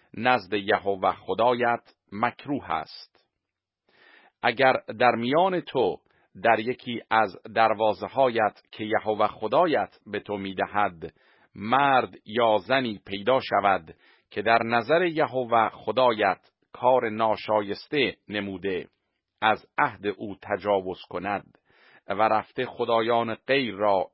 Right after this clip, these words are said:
عبادت کرده سجده نماید، خواه آفتاب یا ماه یا هر یک از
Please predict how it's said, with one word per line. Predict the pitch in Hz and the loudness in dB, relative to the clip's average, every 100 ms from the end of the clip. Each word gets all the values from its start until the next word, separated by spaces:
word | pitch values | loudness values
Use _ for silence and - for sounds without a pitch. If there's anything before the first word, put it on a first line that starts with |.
| - | -4
عبادت | 113 117 107 123 - | 0 2 2 0 -2
کرده | - 104 98 104 92 85 | -2 -2 0 -2 -4 -6
سجده | - 117 92 101 98 | -6 -6 -4 -6 -4
نماید، | 90 95 92 113 165 147 143 _ _ _ _ | -4 -4 -2 2 2 0 -8 _ _ _ _
خواه | - 139 139 101 - | -2 4 4 4 2
آفتاب | 120 110 _ 120 113 95 _ - | 2 2 _ 2 4 0 _ -12
یا | 98 113 101 | -2 2 2
ماه | 98 117 131 123 _ | 0 -2 -2 -4 _
یا | 107 110 | -4 -2
هر | - 127 123 | -2 -2 -2
یک | 110 95 _ - | -4 -8 _ -2
از | 110 - | -2 -2